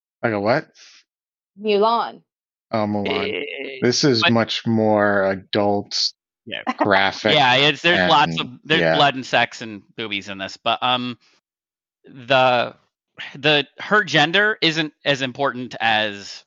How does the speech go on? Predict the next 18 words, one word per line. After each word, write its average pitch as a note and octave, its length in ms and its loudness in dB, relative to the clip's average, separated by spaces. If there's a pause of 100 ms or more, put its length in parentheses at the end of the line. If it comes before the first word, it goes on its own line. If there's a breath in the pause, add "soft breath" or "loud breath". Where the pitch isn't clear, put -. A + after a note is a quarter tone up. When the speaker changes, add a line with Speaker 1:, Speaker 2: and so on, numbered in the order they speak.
(140)
Speaker 3:
her G#2 280 -8
race D#3+ 640 -2 (1000)
and B2+ 180 -2
her G2+ 160 -12
class D3+ 760 2 (100)
Speaker 2:
Mm-hmm. A#2+ 380 -2
Speaker 3:
and A#2 300 -10 (540 soft breath)
the, A2 460 0
like, G#2+ 440 -4 (1200)
the D#3 100 0
big D3+ 280 0
bad C3+ 400 4
is B2 300 -4
a A#2 40 -14
bunch B2+ 240 -4
of G#2+ 80 -10
white B2 220 -2
guys B2+ 640 0